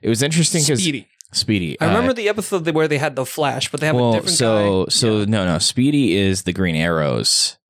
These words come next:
Speaker 1: Uh, so they had the Green Arrow on that show.
Speaker 2: Oh, okay, I missed that.
Speaker 1: Y-,
Speaker 2: Yeah.
Speaker 1: I would, I would recommend having the mic a
Speaker 2: Oh,
Speaker 1: little
Speaker 2: sorry.
Speaker 1: closer.
Speaker 2: Yeah.
Speaker 1: Yeah, <laughs> no, it's okay. It's easy to, to,
Speaker 2: Gotcha.
Speaker 1: to forget. Um, the, my, my recommendation with people is just put it, like, right in your chin.
Speaker 2: Okay,
Speaker 1: Like
Speaker 2: I
Speaker 1: that.
Speaker 2: can do that.
Speaker 1: Yeah.
Speaker 2: Yeah.
Speaker 1: See that right there.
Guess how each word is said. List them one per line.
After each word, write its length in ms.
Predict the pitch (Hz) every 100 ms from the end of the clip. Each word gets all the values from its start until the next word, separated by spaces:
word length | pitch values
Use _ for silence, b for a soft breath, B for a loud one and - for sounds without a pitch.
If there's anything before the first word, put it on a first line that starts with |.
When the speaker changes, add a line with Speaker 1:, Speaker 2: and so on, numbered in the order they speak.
| _ _ _ -
Speaker 1:
Uh, 160 | 60 57
so 160 | -
they 100 | 113
had 120 | 117 117
the 80 |
Green 220 | 101 110 104
Arrow 260 | 90 80
on 120 | 76
that 120 | 69 -
show. 320 | - - -
Speaker 2:
Oh, 460 | 175 185 170 147 147
okay, 200 | 139 107
I 120 | 120
missed 260 | 123 120 -
that. 200 | - - -
Speaker 1:
Y-, 60 | 95
Speaker 2:
Yeah. 380 | 80 104 -
Speaker 1:
I 60 | 107
would, 140 | 104 -
I 80 |
would 80 | 104
recommend 320 | 104 92 90
having 260 | 87 80 76
the 140 | 69
mic 240 | 73 71 76
a 60 |
Speaker 2:
Oh, 60 | 156
Speaker 1:
little 140 | 62
Speaker 2:
sorry. 140 | - 69
Speaker 1:
closer. 180 | - 76
Speaker 2:
Yeah. 100 | 107
Speaker 1:
Yeah, 140 | 78 -
<laughs> 40 |
no, 80 | -
it's 140 | - 117
okay. 240 | 98 131 - 190 -
It's 260 | - -
easy 320 | 147 147 117
to, 180 | 104 95
to, 60 | -
Speaker 2:
Gotcha. 280 | - 127 -
Speaker 1:
to 80 | 98
forget. 320 | 85 76 76 - B B B
Um, 420 | 104 92 85 78
the, 80 | 120
my, 280 | 123 131 131
my 240 | 113 110
recommendation 640 | 110 110 101 95 90 92 90
with 100 | 85
people 300 | 92 76 82
is 60 |
just 180 | 80 -
put 180 | - 82
it, 100 | 62
like, 200 | 67 69
right 160 | 67
in 100 | 69 64
your 100 | 58
chin. 380 | - 73 92 107
Speaker 2:
Okay, 180 | 175 147
Speaker 1:
Like 80 | 82
Speaker 2:
I 20 |
Speaker 1:
that. 80 | 180
Speaker 2:
can 120 | 277
do 100 | 143
that. 220 | 110 80 -
Speaker 1:
Yeah. 380 | 180 143 - -
Speaker 2:
Yeah. 120 | 143
Speaker 1:
See 180 | 104 87
that 180 | 90 110
right 180 | 104 87
there. 300 | 73 64